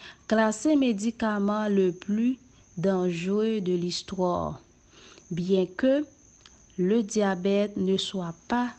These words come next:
directement produit par consommation de sucre, sa consommation est la principale cause d'obésité, ce qui facilite le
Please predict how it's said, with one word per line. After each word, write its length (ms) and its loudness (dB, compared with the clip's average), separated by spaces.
directement 1000 -2
produit 720 -2
par 340 0
consommation 1160 -2
de 200 2
sucre, 680 -2
sa 320 6
consommation 1300 0
est 140 2
la 180 0
principale 1040 -2
cause 420 2
d'obésité, 1200 -2
ce 260 4
qui 220 4
facilite 920 0
le 500 2